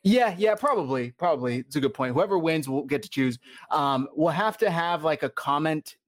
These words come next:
because you can't really select through your list of subscribers on, on YouTube. So comment or something, and we'll be able to pick somebody out of the, the comments in our, like, one of the videos.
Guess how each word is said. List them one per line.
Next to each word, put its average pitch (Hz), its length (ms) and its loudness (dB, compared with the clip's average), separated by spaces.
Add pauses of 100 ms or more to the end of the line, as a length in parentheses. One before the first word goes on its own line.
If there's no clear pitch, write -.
because 139 260 0
you 131 60 0
can't 175 220 -2
really 175 160 2
select 143 640 -4
through 151 140 -2
your 143 180 2
list 135 320 -2
of 123 80 -8
subscribers 139 500 -2
on, 131 240 0
on 120 220 0
YouTube. 139 460 2 (460)
So 160 260 0 (120)
comment 190 460 2
or 175 80 2
something, 180 720 0
and 135 320 0
we'll 143 100 2
be 165 180 4
able 151 160 2
to 135 80 2
pick - 460 -4
somebody 139 460 0
out 131 180 0
of 117 160 -4
the, 131 220 2 (100)
the 135 100 -6
comments 131 420 -4
in 123 100 0
our, 123 180 0 (140)
like, 123 180 -2
one 131 160 0
of 127 60 -4
the 123 80 -2
videos. 123 500 0